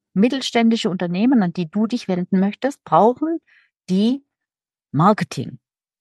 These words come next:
Ja. Wahrscheinlich. Ziemlich sicher, okay? Aber brauchen die deine Marketingberatung?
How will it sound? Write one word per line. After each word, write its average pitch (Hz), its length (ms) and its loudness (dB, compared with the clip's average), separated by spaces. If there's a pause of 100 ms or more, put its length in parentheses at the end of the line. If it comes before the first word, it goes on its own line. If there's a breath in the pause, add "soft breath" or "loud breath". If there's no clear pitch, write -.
(360)
Ja. 123 180 -4 (1400)
Wahrscheinlich. 139 640 -4 (200)
Ziemlich 285 320 2
sicher, - 420 -4
okay? 311 340 -4 (1000)
Aber 180 380 0 (300)
brauchen 170 400 2
die 151 180 -8 (400)
deine 294 400 0
Marketingberatung? - 1040 -12